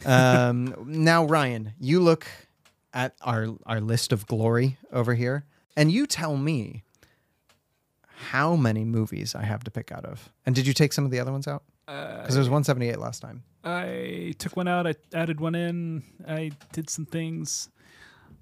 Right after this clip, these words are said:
Speaker 2: Oh, I need a number between one and one hundred and seventy-eight.
Speaker 1: I think I'm actually gonna do eight for all the people at that table.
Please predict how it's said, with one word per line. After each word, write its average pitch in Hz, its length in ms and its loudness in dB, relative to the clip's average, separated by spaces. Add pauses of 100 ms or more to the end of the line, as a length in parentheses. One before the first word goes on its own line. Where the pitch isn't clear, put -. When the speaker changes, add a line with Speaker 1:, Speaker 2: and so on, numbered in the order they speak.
(1000)
Speaker 2:
Oh, 208 920 0
I 208 80 2
need 185 800 0
a 160 140 4
number 156 500 2
between 135 420 -2
one 139 400 0
and 127 160 -2
one 127 120 -2
hundred 131 320 -4
and 113 180 -4
seventy-eight. 110 500 -8 (180)
Speaker 1:
I - 60 -8 (260)
think 415 180 -2
I'm 415 60 2
actually 285 280 0
gonna 214 140 2
do 156 280 -2
eight 135 400 0 (100)
for 131 400 2
all 123 200 4
the 123 100 -4
people 127 260 0
at 117 100 -6
that 110 160 -8
table. 113 380 -6